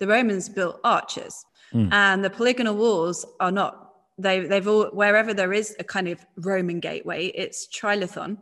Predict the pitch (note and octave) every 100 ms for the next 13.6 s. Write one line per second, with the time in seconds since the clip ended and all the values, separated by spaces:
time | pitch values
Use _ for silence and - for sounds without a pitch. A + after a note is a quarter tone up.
0 | _ _ _ A2+ F#2+ - _ _ F#3 G3
1 | G3 G3 G3+ F#3 F#3 F#3+ F#3+ A3+ C4+ -
2 | - _ - F#2+ F#2 G2 - E2+ G#2 -
3 | F2 E2 G#2+ A3 A#3 C4 C#4+ A3 B3+ B3
4 | B3 B3 D4+ E3+ - E3 F#3+ F#3 F#3 G3
5 | F3+ E3+ F#3+ - D4 C4+ - - - -
6 | _ _ B2 A2 D#2 - - - - B2+
7 | A#2 A#2+ A#2+ C#3 D3 - B2+ A2+ - G#2+
8 | G2 - _ _ G2 G2 A2+ A2 F2 G2+
9 | F#2 - - _ G2 - E2+ E2 F2 E2
10 | D#2+ F2 F2+ F2 D#2 D#2+ E2 F2+ D#2+ D#2+
11 | - E2+ D#2+ E2 D#2+ D#2 C#2+ F#2+ D#2+ -
12 | F2+ E2+ F2 F2+ E2+ D#2+ D#2 D2+ E2+ D#2
13 | D#2+ D#2 - F2 E2